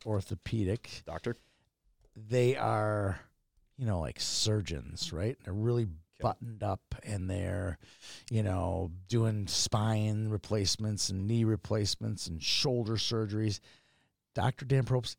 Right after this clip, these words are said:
Speaker 1: is the opposite of that. He's doing all of the non-surgical patients. He's dealing with all of them. So, like, broken wrists, you know, sprained ankle, uh, cat, broken arms,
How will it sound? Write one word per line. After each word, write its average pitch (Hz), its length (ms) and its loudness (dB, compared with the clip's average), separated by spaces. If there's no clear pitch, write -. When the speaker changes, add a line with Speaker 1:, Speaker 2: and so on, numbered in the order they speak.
Speaker 1:
is 101 180 0
the 110 180 -2
opposite - 560 0
of 73 140 -8
that. 73 260 -14
He's 165 440 -2
doing 98 540 0
all 123 300 6
of 113 160 2
the 107 280 4
non-surgical 110 1800 0
patients. - 520 0
He's 92 140 -6
dealing 104 280 -2
with 95 140 -2
all 92 220 0
of 78 80 -4
them. - 140 -10
So, 110 240 0
like, 101 320 0
broken 107 340 2
wrists, - 720 4
you 123 100 -2
know, 101 260 4
sprained 123 680 2
ankle, 135 600 2
uh, - 220 -2
cat, 131 440 2
broken 123 340 2
arms, 127 640 2